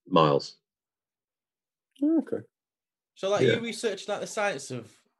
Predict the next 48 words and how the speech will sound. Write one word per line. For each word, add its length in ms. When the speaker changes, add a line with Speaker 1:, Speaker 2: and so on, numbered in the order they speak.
Speaker 3:
of, 180
like, 160
Mars 260
as 80
well, 140
because 220
I, 80
I 60
can 120
imagine 280
the 80
growth 580
of 120
a 20
human 420
on 120
Mars 420
is 80
gonna 140
be 160
different 480
to 100
a 40
growth 360
of 80
a 40
human 380
on 180
Earth. 400
Speaker 1:
Because 200
of 60
the 60
gravity. 560
Speaker 3:
Well, 360
I 40
don't 240
know. 200
It's 140
different 460
system, 420
isn't 180
it? 200
So 420
Speaker 2:
Is 120
it? 80
Speaker 1:
Yeah, 400
I 60
mean, 180